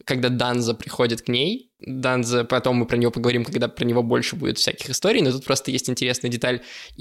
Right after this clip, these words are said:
И приходит Данза, говорит ей, что она старая корга, и уходит. <laughs> И, по сути, ну, он ничего ей больше не говорит в этой сцене. И я тут подумал, у Данза,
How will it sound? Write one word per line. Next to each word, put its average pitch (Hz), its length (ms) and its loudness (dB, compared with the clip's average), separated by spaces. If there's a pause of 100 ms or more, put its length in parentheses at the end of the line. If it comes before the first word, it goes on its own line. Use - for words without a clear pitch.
(120)
И 123 880 4
приходит 127 360 2
Данза, 185 680 2
говорит 127 360 0
ей, 120 60 0
что - 140 0
она 120 40 0
старая 127 260 0
корга, 123 280 0
и 208 40 6
уходит. 127 540 2
<laughs> - 60 -4
И, 135 120 2
по 135 120 2
сути, 196 320 2 (240)
ну, 170 100 6
он 139 80 6
ничего 135 220 4
ей 160 80 4
больше 135 260 4
не 127 80 4
говорит 135 240 6
в - 40 2
этой 120 180 2
сцене. - 400 0 (400)
И 151 100 0
я 131 400 0
тут - 160 -8
подумал, 156 460 4
у 139 260 4
Данза, 127 560 2